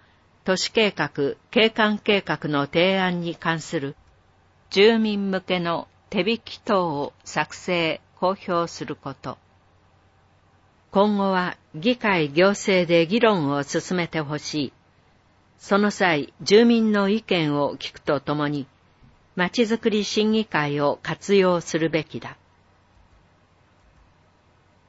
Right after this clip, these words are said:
町長行政報告。下水道事業における官民連携の取り組み。下水道事業では、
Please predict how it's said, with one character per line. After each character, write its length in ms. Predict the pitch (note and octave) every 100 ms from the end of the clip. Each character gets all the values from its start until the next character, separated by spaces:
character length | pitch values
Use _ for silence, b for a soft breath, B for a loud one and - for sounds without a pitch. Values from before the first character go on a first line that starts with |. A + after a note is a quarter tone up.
| _ _ _ _ _ _ _ _ _ _ _ _ _ _ _ _ -
町 240 | B3+ B3+
長 420 | - E3 D#3 C#3 -
行 160 | - G3
政 440 | G#3 - F#3+ F#3 F3+
報 200 | F3+ D3+
告。 400 | C3+ B2 - - _ _ _ _ _ _ _ _ _ _ _ _ _ _
下 180 | D#3+ G3
水 280 | - B3+ B3
道 240 | A#3 A3+
事 180 | G#3 A3
業 260 | G#3 D#3+ D3+
に 200 | D3 D3+
お 80 |
け 180 | D3+ D#3
る 220 | D3 C#3+ - _ _ _ _ _
官 280 | - A3+ A3+
民 300 | G3 D#3 D3+
連 240 | D3+ F3+ G3+
携 220 | F#3+ F3+
の 260 | E3+ D#3+ - -
取 200 | C#3+ C#3+
り 40 |
組 280 | - C#3 C3
み。 60 | - _ _ _ _ _ _ _ _ _ _ _ _ _ _ _ _ _ _ _ _ _ _ _
下 140 | F#3
水 300 | G3 B3+ B3
道 260 | A#3 A3+ A3
事 160 | G#3+ A3
業 260 | G3 D3
で 120 | D3
は、 220 | C#3+ C3+